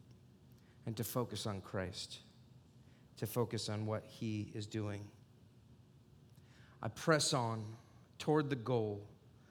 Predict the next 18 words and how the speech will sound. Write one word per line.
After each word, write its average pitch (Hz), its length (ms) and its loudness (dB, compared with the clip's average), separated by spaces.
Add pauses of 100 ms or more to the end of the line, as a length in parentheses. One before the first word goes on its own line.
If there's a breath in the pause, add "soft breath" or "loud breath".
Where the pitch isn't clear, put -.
(320 soft breath)
for 143 260 4
the 131 100 4
prize 104 800 2 (360 soft breath)
of 123 160 4
the 123 220 4
upward 139 440 2
call 110 480 2
of 104 200 -4
God 107 480 2
in 107 340 -2 (240 soft breath)
Christ 104 560 0 (240)
Jesus." 104 500 -4
Now, 113 280 -2 (640 soft breath)
look 123 160 2
at 110 100 -2
this - 180 0
with 104 160 -2
me. 95 140 -4